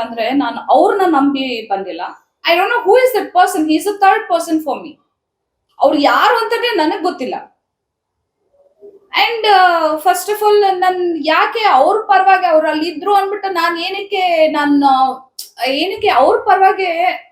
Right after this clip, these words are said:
ಅವ್ರ ಜೊತೆ ನಾನ್ ಏನಾದ್ರು ಅವ್ರ, ಅವ್ರು ಕರೆದ್ರು ಅಂತ ಹೇಳ್ಬಿಟ್ಟು ನಾನೇನ್ ಬಂದಿಲ್ಲ ಸರ್. ವಿಡಿಯೋ ನೋಡ್ದೆ, I wanted to raise my voice. So ಹಾಗಾಗಿ ನಾನ್ ಹೋದೆ. ನೀವೇನೋ ಒಂದು, ಆ, ಪ್ರಶ್ನೆ ಕೇಳಿದ್ರಿ,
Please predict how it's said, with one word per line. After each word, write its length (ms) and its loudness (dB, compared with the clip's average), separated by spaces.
ಅವ್ರ 180 2
ಜೊತೆ 260 -4
ನಾನ್ 220 0
ಏನಾದ್ರು 460 2
ಅವ್ರ, 380 2
ಅವ್ರು 160 0
ಕರೆದ್ರು 400 0
ಅಂತ 240 -2
ಹೇಳ್ಬಿಟ್ಟು 420 0
ನಾನೇನ್ 400 -6
ಬಂದಿಲ್ಲ 380 -6
ಸರ್. 260 -10
ವಿಡಿಯೋ 360 0
ನೋಡ್ದೆ, 300 2
I 220 4
wanted 280 -4
to 120 -4
raise 420 -6
my 100 -4
voice. 680 -6
So 180 -2
ಹಾಗಾಗಿ 420 -2
ನಾನ್ 220 -2
ಹೋದೆ. 520 -4
ನೀವೇನೋ 400 0
ಒಂದು, 240 2
ಆ, 440 -2
ಪ್ರಶ್ನೆ 400 -12
ಕೇಳಿದ್ರಿ, 560 -12